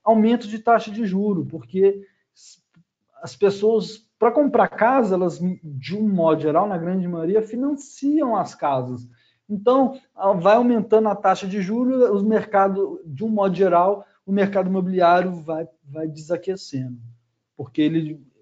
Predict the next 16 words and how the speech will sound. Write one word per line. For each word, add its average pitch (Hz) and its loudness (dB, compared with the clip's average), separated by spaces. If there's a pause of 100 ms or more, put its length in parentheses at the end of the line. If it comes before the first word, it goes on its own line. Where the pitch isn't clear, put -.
(100)
é 151 -6
um 165 -2
mercado 160 0
muito 170 -4
dependente 175 0
de 175 -8
crédito, 135 -2
né? 165 -6 (2500)
Bom, 214 6
moedas. 196 2 (1900)
Importante 320 0
entender 254 0
que 247 -6
hoje 247 2
as 220 -6
moedas, 202 0